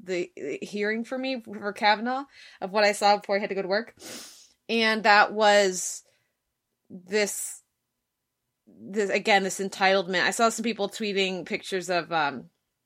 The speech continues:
Pete from Mad Men, and it is, it is absolutely Pete from Mad Men. Um, what we saw was Pete from Mad Men. And, and it, it just really felt, um, mi-, like they're, you know, they want this narrative of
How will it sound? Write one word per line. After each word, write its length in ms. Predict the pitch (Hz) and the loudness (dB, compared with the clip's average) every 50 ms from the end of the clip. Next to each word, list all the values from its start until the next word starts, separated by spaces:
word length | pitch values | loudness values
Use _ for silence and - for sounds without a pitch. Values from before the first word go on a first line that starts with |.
| _ _ | _ _
Pete 420 | - - 233 240 262 - - - - _ | -6 -4 -2 -2 -2 -6 -10 -12 -14 _
from 300 | _ - 208 190 190 190 | _ -6 -6 -4 -4 0
Mad 260 | 190 190 185 196 196 | 2 4 4 4 4
Men, 160 | 214 214 208 | 2 0 2
and 160 | 202 196 185 | 0 0 -2
it 40 | 190 | -2
is, 280 | 175 170 170 - 160 180 | -6 -6 -10 -10 -8 -8
it 140 | 196 170 180 | -6 -6 -6
is 120 | 185 160 | -2 2
absolutely 580 | 175 165 175 - - 190 175 135 117 165 156 160 | 4 4 4 2 2 -2 -2 0 -2 -4 -6 -6
Pete 340 | - 190 156 139 - - | -6 -6 -6 -6 -8 -10
from 160 | _ - 170 160 | _ -8 -6 -2
Mad 200 | 165 156 160 160 | -2 -4 -4 -4
Men. 280 | 151 135 123 131 - _ - - - - - - - _ - | -6 -6 -6 -8 -10 _ -20 -20 -20 -20 -20 -20 -14 _ 0
Um, 420 | 185 185 175 160 143 131 120 - - _ _ _ _ _ _ _ _ _ _ _ _ _ _ | 2 2 2 2 0 -4 -8 -10 -14 _ _ _ _ _ _ _ _ _ _ _ _ _ _
what 140 | - 196 190 | -2 0 2
we 120 | 180 190 185 | 2 2 0
saw 420 | - - 185 175 156 143 135 139 - - | 2 2 4 4 6 4 4 2 -2 -8
was 140 | 175 170 | -12 -12
Pete 180 | - - 190 185 | -10 -14 -16 -14
from 120 | - 175 | -12 -10
Mad 140 | 175 170 170 | -8 -6 -6
Men. 140 | 170 170 165 - - - - - _ | -6 -8 -8 -10 -16 -20 -20 -8 _
And, 160 | - 220 220 175 | 4 6 6 8
and 120 | 208 196 196 247 | 6 6 4 2
it, 60 | 240 - | 0 0
it 40 | 208 262 208 | -2 -2 -2
just 120 | 226 233 | -2 -4
really 200 | 254 262 247 247 | -2 0 0 0
felt, 340 | 240 - 247 220 214 - - | 2 4 6 6 6 4 4
um, 380 | 220 202 185 170 156 160 160 - - _ _ _ _ _ _ _ _ _ _ _ _ _ _ _ _ _ _ _ _ | 6 6 6 6 4 2 -6 -14 -20 _ _ _ _ _ _ _ _ _ _ _ _ _ _ _ _ _ _ _ _
mi-, 280 | 220 220 220 220 214 | -2 0 0 0 0
like 200 | - 214 220 196 | 2 0 0 2
they're, 220 | 185 208 202 190 135 | 2 4 4 4 2
you 160 | 143 196 185 | 2 -2 -2
know, 160 | 160 180 - - _ | -2 -4 -8 -14 _
they 300 | - 156 196 196 240 226 | -12 -12 -4 -2 -2 -2
want 580 | 202 202 214 214 208 214 220 - - - - - _ _ _ _ _ _ _ _ _ _ _ _ _ _ _ _ _ _ | 0 4 4 6 6 4 2 -4 -8 -10 -10 -14 _ _ _ _ _ _ _ _ _ _ _ _ _ _ _ _ _ _
this 180 | 185 208 - 190 | -8 -8 -4 0
narrative 600 | 214 208 214 214 220 226 226 226 220 220 214 - - | 2 4 6 6 6 4 4 2 2 -2 -8 -4 2
of 540 | - 208 196 190 185 180 185 175 - - | 6 8 8 8 8 6 2 -4 -12 -20